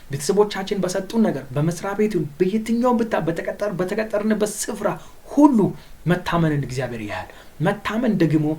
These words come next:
አትቀርም ባለህበት። መታመን የእድገት ደጅ ነው። መታመን የከፍታ ደጅ ነው። ስሙ የተባረከ ይሁን። ምዕራፍ አስራ አንድ ከቁጥር ሃያ አምስት ጀምሮ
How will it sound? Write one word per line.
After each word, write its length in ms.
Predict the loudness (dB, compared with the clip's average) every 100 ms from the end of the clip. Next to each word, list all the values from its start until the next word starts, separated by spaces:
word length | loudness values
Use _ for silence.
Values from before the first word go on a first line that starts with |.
| -6 -18 -14
አትቀርም 500 | -12 -6 -2 2 2
ባለህበት። 480 | 0 -6 -8 -10 -14 -16 -20 -10 0
መታመን 540 | 0 0 -2 0 0 0
የእድገት 500 | 0 0 0 0 -4 -10 -4
ደጅ 260 | -4 -4 -6
ነው። 120 | -12 -16 -10 -2
መታመን 520 | 0 0 0 0 0 -2
የከፍታ 420 | -2 -2 -4 -6 -6
ደጅ 240 | -4 -4 -4
ነው። 120 | -8 -12 -16 -16 -8
ስሙ 180 | -2 0
የተባረከ 500 | 0 -2 -8 -8 -10
ይሁን። 200 | -12 -12 -14 -16 -18 -18 -18 -8
ምዕራፍ 360 | -2 2 2 2
አስራ 180 | -4 -2
አንድ 180 | -2 -4 -10 -14
ከቁጥር 340 | -6 0 0 0
ሃያ 120 | 0
አምስት 200 | -4 -4
ጀምሮ 280 | -4 -2